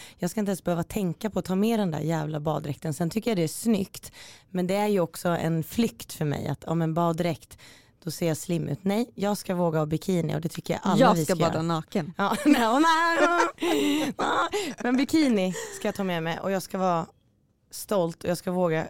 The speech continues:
Speaker 1: spegla mig själv utan att liksom så här, man ska inte vara obekväm, jag ska känna att det här sitter bra, det är så jag ser ut.
Speaker 2: Vi ska ha en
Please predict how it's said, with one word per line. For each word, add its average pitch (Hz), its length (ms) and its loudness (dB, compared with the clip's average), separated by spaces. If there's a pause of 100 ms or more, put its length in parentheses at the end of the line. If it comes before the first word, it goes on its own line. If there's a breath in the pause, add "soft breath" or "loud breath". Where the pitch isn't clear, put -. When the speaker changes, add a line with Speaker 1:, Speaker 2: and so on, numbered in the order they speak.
Speaker 1:
spegla 190 500 -2
mig 196 120 2
själv 151 280 0
utan 151 400 -2
att 143 80 -2
liksom 147 340 -4
så - 80 -4
här, 151 80 -4
man 151 180 -2
ska - 140 -6
inte 156 80 -6
vara 156 120 -2
obekväm, 151 540 -2
jag 151 100 -2
ska 175 120 -4
känna 160 340 -2
att - 260 -10
det 156 80 -2
här 156 160 0
sitter - 400 -8
bra, 160 260 -2
det 156 80 -6
är 160 60 -4
så - 180 -8
jag 143 80 -6
ser - 160 -2
ut. - 340 -4
Speaker 2:
Vi 226 240 2
ska - 140 -2
ha 226 60 4
en 185 80 -2